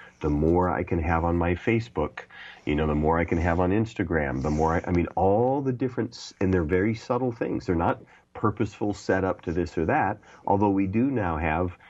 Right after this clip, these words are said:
you know, social media influencers, and we do have people that become famous through, uh, social media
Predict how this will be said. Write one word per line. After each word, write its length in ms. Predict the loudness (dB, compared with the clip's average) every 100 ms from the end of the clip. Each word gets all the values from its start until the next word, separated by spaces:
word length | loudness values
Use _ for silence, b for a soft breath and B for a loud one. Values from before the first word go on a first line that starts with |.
| B
you 60 | 0
know, 100 | 2
social 480 | 0 0 0 2 0
media 420 | 2 2 2 0
influencers, 920 | 0 0 0 0 0 0 2 2 4 2
and 120 | 0
we 100 | 0
do 220 | 2 2
have 460 | 4 2 2 0 -6 B B _
people 260 | -4 0 0
that 160 | 0 -2
become 340 | -4 -2 -4
famous 720 | -2 0 2 2 -2 -4 -12 -4
through, 580 | 2 4 4 2 0 -4 B B B _
uh, 340 | 0 0 0 -4
social 440 | -2 0 0 0
media 760 | 2 2 2 2 2 2 0